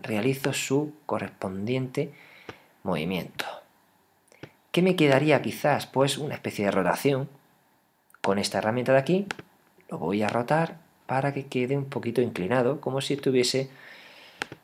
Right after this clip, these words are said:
intentando llegar al suelo. Vale. Las cebras también me quedan por aquí. Las arrastro,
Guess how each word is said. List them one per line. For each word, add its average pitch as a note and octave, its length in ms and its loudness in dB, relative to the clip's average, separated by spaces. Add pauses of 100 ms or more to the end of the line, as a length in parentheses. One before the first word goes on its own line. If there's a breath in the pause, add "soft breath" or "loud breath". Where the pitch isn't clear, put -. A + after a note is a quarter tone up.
(100)
intentando B2+ 920 4 (2250)
llegar G#2+ 340 4
al E2 80 2
suelo. - 320 -2 (260)
Vale. - 300 2 (760)
Las - 180 -4
cebras E3 420 8
también G#2 200 2
me F#2+ 120 -2
quedan G#2 180 2
por B2 140 6
aquí. G#3 340 2 (480)
Las D#2+ 160 -12
arrastro, D#3 580 0